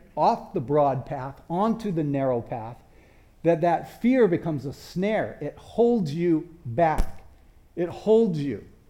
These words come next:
in those things where you're in relationships that are negative, that hold you in addictions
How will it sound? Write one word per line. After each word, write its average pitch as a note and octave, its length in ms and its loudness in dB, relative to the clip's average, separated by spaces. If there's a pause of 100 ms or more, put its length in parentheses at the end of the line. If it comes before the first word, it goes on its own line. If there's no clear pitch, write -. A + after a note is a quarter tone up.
(440)
in F#3 160 2
those F3+ 240 2
things F3+ 540 -2 (840)
where F3 180 4
you're F3 220 4
in F#3 260 2
relationships F3+ 1080 2
that D#3+ 260 -2
are C3+ 260 -4 (140)
negative, C3 680 -4 (1600)
that F#3 180 -4
hold G#3 400 4
you D#3+ 300 4
in E3+ 140 0
addictions C3+ 920 -4